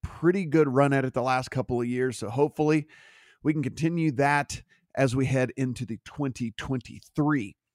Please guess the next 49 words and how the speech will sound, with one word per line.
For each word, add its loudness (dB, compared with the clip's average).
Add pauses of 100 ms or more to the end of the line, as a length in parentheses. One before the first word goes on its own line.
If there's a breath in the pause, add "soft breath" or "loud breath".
(280)
N 6
F 2
L 2
season. -2
This 2
is 8
episode 4
number 4
one. 4
We'll -2
be -
coming 4
to 2
you 0 (160)
three -4
different 0
times -2
a 2
week -2
as 2
we -4
get -6
going -4
in -6
the -4
N -4
F -4
L 0
season. -2
We'll -2
have -2 (400 soft breath)
standalone 2
podcasts 2
for -10
Thursday 2
Night 0
Football, 4 (360)
for -2
Monday 0
Night -4
Football, 2 (260 soft breath)
and 4
then 2
we'll 4
just 0
have 2
a -2
full-on 2
week -4